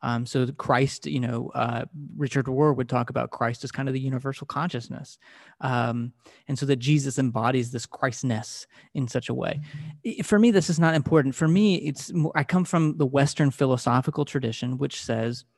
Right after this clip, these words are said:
"It just doesn't matter to me. It, it, I, I can't know that for sure. I, I have no certainty on whether,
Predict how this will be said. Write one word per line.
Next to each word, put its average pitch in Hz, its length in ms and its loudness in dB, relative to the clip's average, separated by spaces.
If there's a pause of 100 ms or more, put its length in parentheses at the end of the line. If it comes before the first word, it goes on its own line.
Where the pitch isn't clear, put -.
(520)
"It 156 140 2
just 165 520 0
doesn't 151 380 0
matter 139 380 2
to - 140 -10
me. 113 260 -8 (420)
It, 143 100 -8 (240)
it, 156 240 0
I, 160 200 2
I 160 140 4
can't 175 440 -2
know 160 260 6
that 165 220 4
for 156 140 -4
sure. - 520 -4
I, 170 160 -2
I 175 80 -2
have 180 140 4
no 185 240 6
certainty 170 720 0
on 151 240 0
whether, 156 420 2